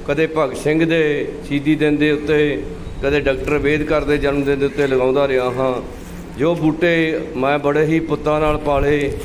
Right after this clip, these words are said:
ਨਰੇਗਾ ਵਾਲੇ ਵੀ ਇਹ ਬੂਟਿਆਂ ਨੂੰ ਪਾਣੀ ਪਾਉਂਦੇ ਰਹੇ ਤੇ ਪੰਚਾਇਤ ਨੇ ਵੀ ਇੱਥੇ ਕੁਝ ਬੂਟੇ ਲਾਏ ਤੇ ਜਿਨ੍ਹਾਂ ਬੂਟਿਆਂ ਨੇ ਵੱਡੇ ਹੋ ਕੇ ਸਾਨੂੰ ਸਾੜਨਾ ਸੀ, ਅਸੀਂ ਉਹਨਾਂ ਨੂੰ ਪਹਿਲਾਂ ਹੀ ਸਾੜ ਦਿੱਤਾ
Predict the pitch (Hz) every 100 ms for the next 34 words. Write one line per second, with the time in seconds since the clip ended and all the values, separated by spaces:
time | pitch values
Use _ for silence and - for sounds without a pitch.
0 | - - - 123 139 139 170 165 160 160
1 | 156 165 170 165 147 143 151 156 151 147
2 | 147 147 143 147 147 143 139 147 135 -
3 | - - - - 156 160 160 156 156 143
4 | 143 147 156 170 165 165 165 160 160 147
5 | 147 151 156 151 143 143 143 135 - -
6 | - - - 160 165 165 156 143 139 -
7 | - - 131 165 196 190 185 147 160 165
8 | 160 160 151 143 - - - - 107 135
9 | 135 170 160 156 165 170 165 131 151 175
10 | 170 151 143 147 156 151 143 139 127 -
11 | - - - 147 151 180 180 196 190 180
12 | 165 156 160 175 196 196 190 139 135 117
13 | 113 120 127